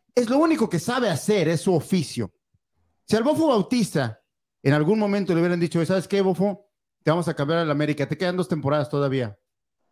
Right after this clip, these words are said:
y te van a dar cinco millones." ¿Tú crees que no se va? "Ay, no, no voy a ir porque no me quiero ponerle al América, por favor." O sea,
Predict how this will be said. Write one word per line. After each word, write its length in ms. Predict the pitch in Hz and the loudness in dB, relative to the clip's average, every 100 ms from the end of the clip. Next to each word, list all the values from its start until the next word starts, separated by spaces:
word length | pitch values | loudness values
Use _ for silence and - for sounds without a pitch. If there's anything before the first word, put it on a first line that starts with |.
| - | -6
y 60 | 113 | 2
te 100 | 147 | 2
van 140 | 156 | 2
a 60 | 160 | 0
dar 180 | 160 147 | 0 -2
cinco 260 | 156 160 | -2 -2
millones." 400 | 139 131 127 104 _ _ _ | 0 0 -2 -6 _ _ _
¿Tú 120 | 254 | -2
crees 160 | 240 285 | 0 -2
que 100 | 285 | 0
no 100 | 277 | 0
se 100 | 262 | 2
va? 320 | 269 277 - _ - | 0 0 -6 _ -6
"Ay, 260 | 139 185 | -2 2
no, 300 | 240 175 175 202 | 2 4 4 4
no 120 | 180 | 4
voy 140 | 208 | 4
a 80 | 196 | 4
ir 180 | 175 190 | 4 2
porque 240 | 202 165 | 0 0
no 60 | 165 | 0
me 100 | 175 | 0
quiero 180 | 185 165 | -2 0
ponerle 300 | 160 165 180 | 0 0 0
al 100 | 156 | 0
América, 380 | 147 143 139 139 | 0 0 0 -2
por 140 | 139 | -4
favor." 540 | 113 127 147 139 95 _ _ _ | -2 0 2 0 -2 _ _ _
O 40 | - | -2
sea, 300 | 180 135 | 0 -2